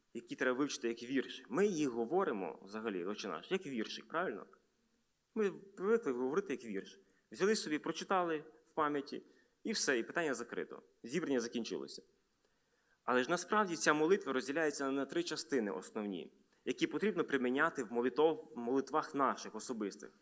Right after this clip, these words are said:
Це не має бути дослівно. Що це, які це частини? Перша частина — це прославлення.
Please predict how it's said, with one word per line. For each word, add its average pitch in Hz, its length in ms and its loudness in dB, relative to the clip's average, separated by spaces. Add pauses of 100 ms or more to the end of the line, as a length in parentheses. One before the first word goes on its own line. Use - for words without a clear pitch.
(160)
Це - 160 4
не 151 80 6
має 165 200 4
бути 110 140 -4
дослівно. 104 500 -4 (360)
Що - 200 2
це, 170 140 0
які 156 160 -2
це - 140 -4
частини? - 440 -4
Перша 185 260 -2
частина — 147 380 -2
це 135 120 -4
прославлення. 85 720 -2